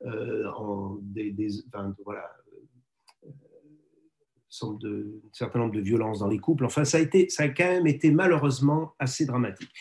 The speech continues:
Mais si on enlève cela, euh, et si on essaie de regarder au-delà de, de ce drame, effectivement,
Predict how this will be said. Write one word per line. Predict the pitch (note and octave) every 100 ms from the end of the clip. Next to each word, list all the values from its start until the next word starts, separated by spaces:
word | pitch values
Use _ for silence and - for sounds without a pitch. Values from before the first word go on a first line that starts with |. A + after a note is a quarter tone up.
| - -
Mais | C#3+
si | D3 - B3
on | A#3+
enlève | F#3+ F3 F#3+ D#3 C3 -
cela, | - - - B2+ - _ _ _ _ - - - -
euh, | A2 G#2+ G#2+
et | A2
si | G2+ D3
on | C#3+
essaie | C#3 C3 - C3 - -
de |
regarder | G2+ - B2+ A2+ G#2+ A2+ G2+ _ _
au-delà | E3 D#3 C#3+ A2+ G2+ - _ _
de, | G#2+ C3+ B2 -
de | B2+ A2
ce | - B2+
drame, | A#2+ D3+ G3 F#3+ - _ -
effectivement, | D3+ E3+ - C3+ A#2+ G2+ -